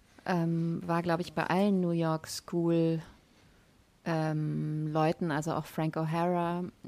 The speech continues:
ähm, wichtig. Und die haben da auch mit experimentiert, so wie in Deutschland eigentlich zur gleichen Zeit auch verschiedene Leute mit Audio und Hörspielen und Stimme experimentiert haben.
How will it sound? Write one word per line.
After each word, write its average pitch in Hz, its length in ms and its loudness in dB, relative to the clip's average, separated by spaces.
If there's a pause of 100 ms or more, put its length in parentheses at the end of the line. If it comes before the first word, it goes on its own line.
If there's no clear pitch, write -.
ähm, 160 520 -4
wichtig. 240 560 -6
Und 165 360 -4
die 170 80 -2
haben 165 100 2
da 160 120 0
auch 160 60 -6
mit 170 220 -2
experimentiert, 165 840 -2
so 160 360 -2
wie 165 260 -6 (100)
in 165 120 -6
Deutschland 156 460 -6
eigentlich 156 460 -8
zur - 160 -12
gleichen 143 340 -8
Zeit 147 300 -8
auch 160 140 -8
verschiedene 165 480 -8
Leute 156 420 -8 (640)
mit 165 220 -6
Audio 156 560 0
und 139 300 -4
Hörspielen 147 580 -4
und 131 480 -10
Stimme 160 400 -6
experimentiert 151 640 -10
haben. 156 280 -10